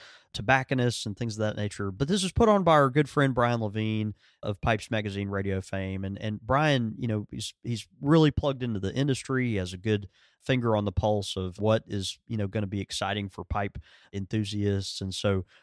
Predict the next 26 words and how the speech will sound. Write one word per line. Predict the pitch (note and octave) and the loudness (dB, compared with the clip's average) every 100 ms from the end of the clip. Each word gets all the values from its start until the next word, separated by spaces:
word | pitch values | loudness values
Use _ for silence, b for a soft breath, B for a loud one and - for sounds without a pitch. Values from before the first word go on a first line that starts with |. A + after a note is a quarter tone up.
| b | b
uh, | G#2 | -6
he's | A2+ A#2 | -4 2
really | C#3 D#3 C3 | 6 6 6
put | - | 2
a | A#2+ | -2
lot | G2+ G#2 A#2 | 0 2 2
of | A2+ | 2
energy | G#2 A2 G2 F#2+ F#2 - | 0 -2 -2 -6 -6 -4
into | G#2+ G#2 - G2 F#2+ | -4 -4 -2 -2 -2
the | F#2+ | -4
social | - A2+ G#2+ A2 | -2 0 0 0
media | G#2+ D3+ D3+ C#3+ C#3 C#3 | 2 2 4 4 4 4
and | A2+ G2 | 2 0
the | G2 | 2
new | A#2 A#2 | 4 4
media | G#2+ G2+ G2 - | 4 2 -2 -4
aspect | F#2 - E2+ - | -10 -10 -12 -14
of | E2 | -14
this. | E2 F2 - | -12 -10 -6
So | G#2+ | -4
you're | C#3 | 0
gonna | F#3 A2+ | 2 0
have | F2+ | 0
YouTubers | C#3+ G#3+ - G#3 F#3+ F#3+ | 0 0 2 2 2 -2
featured | - G3 - F#3 F3+ E3+ | -2 -4 -2 0 0 2
and, | G#2+ | 0